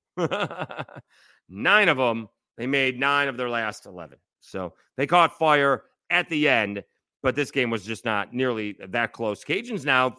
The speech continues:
three and three in, in the Sun Belt, and they got a big ball game on Saturday against Mobile. I'm, I'm not sure if they're gonna have a couple of players back. One's dealing with a concussion, and, and I think the other one's still sick. We'll see if they're back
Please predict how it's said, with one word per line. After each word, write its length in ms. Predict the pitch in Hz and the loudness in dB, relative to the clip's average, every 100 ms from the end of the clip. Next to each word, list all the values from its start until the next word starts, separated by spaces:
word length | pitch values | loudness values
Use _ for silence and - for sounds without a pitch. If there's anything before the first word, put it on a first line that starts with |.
| - | -8
three 240 | 135 180 | -4 -2
and 120 | 185 - | -4 -4
three 420 | 151 220 170 101 _ _ _ | -2 -2 -4 -10 _ _ _
in, 680 | - 135 127 120 120 120 120 117 | -2 0 2 2 2 2 0 -6
in 120 | 123 | -8
the 80 | 110 | -6
Sun 240 | 185 240 | -4 -2
Belt, 320 | 170 143 156 _ _ _ _ _ _ _ _ _ - | 0 0 -2 _ _ _ _ _ _ _ _ _ -4
and 80 | 147 | 2
they 80 | 175 | 4
got 120 | 170 | 4
a 60 | |
big 220 | 127 185 170 | 4 2 6
ball 200 | 170 170 | 6 6
game 380 | 160 165 175 143 - - | 4 2 0 -4 -10 -4
on 200 | 135 135 | -2 -2
Saturday 420 | - 170 165 156 | -4 -2 -2 -2
against 300 | 143 160 - | -4 -6 -2
Mobile. 640 | 156 127 147 160 180 135 - - | 0 0 2 2 2 -2 -10 -16
I'm, 160 | 117 120 | -14 -10
I'm 120 | 120 | -6
not 160 | 131 139 | -4 -6
sure 140 | 160 | -6
if 80 | 147 | -6
they're 100 | 147 | -4
gonna 140 | 143 | -2
have 140 | 139 131 | -2 -2
a 60 | |
couple 220 | 139 151 | -6 -6
of 80 | 143 | -8
players 480 | - 147 151 170 147 | -4 -2 -2 -2 -6
back. 360 | - 139 156 - | -4 -2 -2 -4
One's 240 | 135 120 | -4 -4
dealing 240 | 117 143 | -2 -2
with 100 | 135 | -2
a 60 | 107 | -6
concussion, 560 | 90 - 160 - 95 104 _ _ _ _ _ _ _ _ - | -10 -10 -10 -10 -16 -18 _ _ _ _ _ _ _ _ -18
and, 220 | - 113 107 | -10 -8 -6
and 260 | 101 101 | -6 -4
I 80 | 95 | -4
think 160 | 139 135 | -2 2
the 80 | |
other 140 | 131 127 | 4 2
one's 180 | 104 95 | 0 -6
still 180 | 127 | -10
sick. 440 | 107 - 165 107 _ _ _ | -10 -4 -4 -4 _ _ _
We'll 160 | - 139 | -2 0
see 140 | 139 | 0
if 80 | 147 | -4
they're 120 | 131 | -4
back 360 | 110 123 120 - | -2 -2 -2 -4